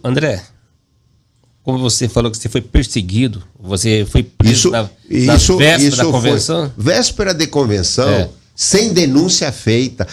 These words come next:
Speaker 2: Não tenho nenhuma condenação até o dia de hoje. Eu não tenho condenação nem em primeira instância. Tem candidatos a nível nacional que têm condenação em segunda instância.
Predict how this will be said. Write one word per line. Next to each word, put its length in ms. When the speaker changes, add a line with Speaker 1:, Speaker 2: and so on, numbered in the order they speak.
Speaker 2:
Não 240
tenho 340
nenhuma 480
condenação 880
até 240
o 80
dia 200
de 180
hoje. 460
Eu 120
não 140
tenho 200
condenação 540
nem 180
em 60
primeira 320
instância. 520
Tem 180
candidatos 600
a 60
nível 300
nacional 400
que 100
têm 180
condenação 600
em 40
segunda 420
instância. 580